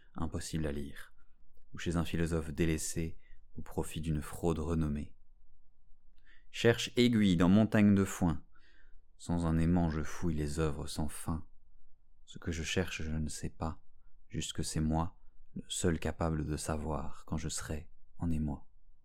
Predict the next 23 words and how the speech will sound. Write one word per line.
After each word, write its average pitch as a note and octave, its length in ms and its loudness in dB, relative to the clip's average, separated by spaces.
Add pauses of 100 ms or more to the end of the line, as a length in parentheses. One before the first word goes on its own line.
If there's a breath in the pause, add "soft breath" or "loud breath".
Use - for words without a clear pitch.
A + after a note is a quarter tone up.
(2000)
Le F2 120 6
livre E2+ 340 6
est D#2 40 2
difficile E2 460 0
à E2+ 60 8
lire, D2+ 320 2 (260 loud breath)
peu G2 100 8
valorisé. D#2 640 4 (340)
Il E2 120 -2
faut - 140 2
plus F2 200 2
d'efforts E2+ 380 4
pour - 120 -8
s'en E2+ 160 2
imprégner. D2+ 580 2 (540)
Pourquoi - 280 0
écrire E2+ 300 2
un D#2 40 6
roman E2 360 4
quand - 200 -6
un D#2 100 2
épisode D#2+ 440 0
suffit, - 480 -6